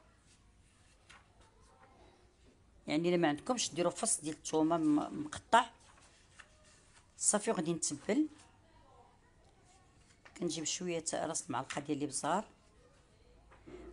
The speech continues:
كركم او الخرقم البلدي، آه، سكينجبير، بابريكا او تحميره او فلفله حلوه، القزبر يابس.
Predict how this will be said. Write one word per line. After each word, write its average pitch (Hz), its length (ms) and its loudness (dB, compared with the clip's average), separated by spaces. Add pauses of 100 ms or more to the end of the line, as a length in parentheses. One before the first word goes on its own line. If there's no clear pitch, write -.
(120)
كركم 165 500 2
او 156 120 0
الخرقم 151 420 -4
البلدي، 147 560 -2 (2250)
آه، 160 140 -2
سكينجبير، 165 840 0 (1600)
بابريكا 180 460 2
او - 180 0
تحميره 160 680 2 (600)
او 214 100 2
فلفله 165 360 -4
حلوه، 156 520 0 (800)
القزبر 165 560 4
يابس. 160 760 4